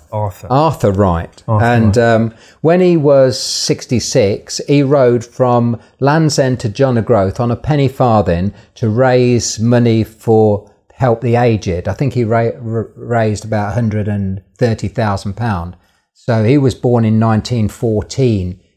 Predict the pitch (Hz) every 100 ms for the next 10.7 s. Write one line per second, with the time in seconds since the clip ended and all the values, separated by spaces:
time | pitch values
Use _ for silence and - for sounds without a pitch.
0 | - 98 95 87 85 - 107 95 90 104
1 | 104 117 107 95 92 95 - _ _ _
2 | _ _ 117 101 95 90 - - _ 117
3 | 104 92 - - - 120 87 82 _ _
4 | _ - 110 113 110 110 - _ _ _
5 | _ 127 123 - _ _ _ _ - 151
6 | 147 135 - - 151 143 131 123 - -
7 | - _ 117 107 104 - 131 123 - -
8 | 120 107 - - 95 95 101 _ _ -
9 | 98 107 104 98 101 101 98 _ _ _
10 | _ _ _ _ _ _ 151